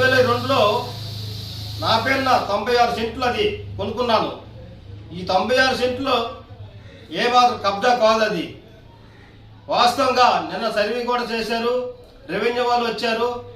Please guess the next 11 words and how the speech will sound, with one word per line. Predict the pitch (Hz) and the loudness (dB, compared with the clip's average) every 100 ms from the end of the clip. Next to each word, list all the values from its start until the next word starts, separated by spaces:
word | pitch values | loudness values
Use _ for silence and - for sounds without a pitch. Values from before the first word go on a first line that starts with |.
| 151 | -4
వాళ్ళు | 165 226 226 | 0 2 2
కూడా | 247 233 | 2 2
మాకు | 208 185 | 2 2
హద్దు | 190 247 240 | 2 2 2
కూడా | 240 240 190 147 - 202 | 4 4 2 -2 -10 -10
ఇస్తే | 202 269 247 156 - - 165 | -8 0 2 2 0 -8 -6
మేము, | 208 226 | -2 -2
మేము | 220 226 208 | -2 -2 0
సరైన | 208 233 233 202 185 | 0 2 2 2 0
మేము | 190 185 | -4 -6
దిమ్మలు | 190 226 | -4 -4